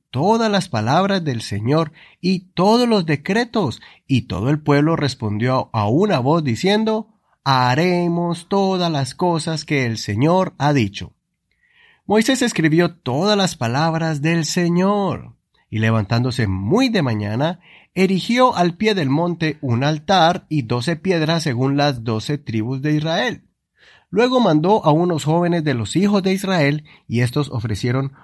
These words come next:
holocaustos y mataron toros como sacrificios de paz al Señor.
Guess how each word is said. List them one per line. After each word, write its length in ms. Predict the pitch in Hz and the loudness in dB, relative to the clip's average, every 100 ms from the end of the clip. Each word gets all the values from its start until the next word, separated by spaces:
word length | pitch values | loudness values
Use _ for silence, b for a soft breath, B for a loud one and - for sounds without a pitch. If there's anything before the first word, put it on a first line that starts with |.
| B | B
holocaustos 880 | 175 202 190 208 240 226 - 123 - B - | 2 4 2 2 0 0 -2 -6 -6 B -2
y 100 | 113 | 2
mataron 560 | 110 101 127 147 151 | 2 2 2 2 2
toros 380 | 220 233 196 190 | 2 2 2 0
como 200 | 170 139 | -2 -2
sacrificios 800 | 123 123 113 101 175 180 175 175 | -2 -2 -4 -2 0 0 0 -2
de 140 | 113 | -2
paz 380 | - 170 233 - - | -4 -2 -2 -4 -2
al 200 | 135 123 | -2 0
Señor. 500 | 117 101 98 87 | -2 0 -2 -6